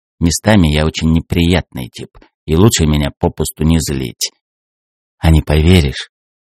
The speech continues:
заменим теорию практикой. По большому счету, молчать и мучиться в конце своей жизни тебе смысла никакого нет, потому что вы с сестрой практически все успели сказать.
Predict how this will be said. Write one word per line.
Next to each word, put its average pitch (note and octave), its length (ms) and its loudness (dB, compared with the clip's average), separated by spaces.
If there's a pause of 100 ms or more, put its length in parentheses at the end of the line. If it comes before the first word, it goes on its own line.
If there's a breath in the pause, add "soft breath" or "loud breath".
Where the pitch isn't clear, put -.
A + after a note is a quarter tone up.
(140)
заменим F2+ 500 2
теорию C#2+ 520 -6
практикой. - 640 -10 (840)
По G#2 100 2
большому A#2 540 6
счету, A2+ 420 2
молчать G2+ 540 4
и G2 60 6
мучиться G#2 500 2
в - 80 -8
конце F2 340 0
своей F#2 360 0
жизни E2 360 -2
тебе F2 400 -2
смысла F#2+ 460 -2
никакого E2 600 0
нет, D#2+ 300 2 (420 soft breath)
потому F#2 260 2
что F#2 200 -2
вы G#2 140 4
с - 100 -2
сестрой F2 360 -2
практически - 760 -4
все G#2+ 220 2
успели D#2 380 -2
сказать. B1 460 -12